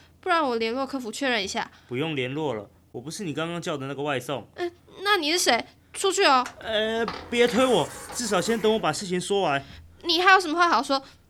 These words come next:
Speaker 1: 不如你先告诉我你是谁，不然我真的要报警了。
Speaker 2: 你好，初次见面，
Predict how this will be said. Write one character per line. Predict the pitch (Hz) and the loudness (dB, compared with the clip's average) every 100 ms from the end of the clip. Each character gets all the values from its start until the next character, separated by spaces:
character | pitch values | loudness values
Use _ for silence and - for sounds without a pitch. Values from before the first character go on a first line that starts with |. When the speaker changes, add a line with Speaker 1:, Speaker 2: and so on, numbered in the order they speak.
| _ | _
Speaker 1:
不 | 392 | -2
如 | 320 277 | -2 -2
你 | 262 254 | -2 -2
先 | 311 | 0
告 | 311 | 0
诉 | 311 | 2
我 | 262 | 0
你 | 233 | -2
是 | 262 | -6
谁， | 262 214 | -4 -2
不 | 339 | 2
然 | 294 | 2
我 | 214 | 2
真 | 262 | 2
的 | 247 | 2
要 | 233 | 4
报 | 247 190 | 2 0
警 | - 113 | -6 -16
了。 | 113 120 | -18 -14
Speaker 2:
你 | 123 135 151 | -6 -4 -2
好， | 139 110 - - _ _ _ | -2 -4 -12 -20 _ _ _
初 | - - 214 | -12 -6 -6
次 | 214 185 | -4 0
见 | 202 | 0
面， | 180 180 | 2 0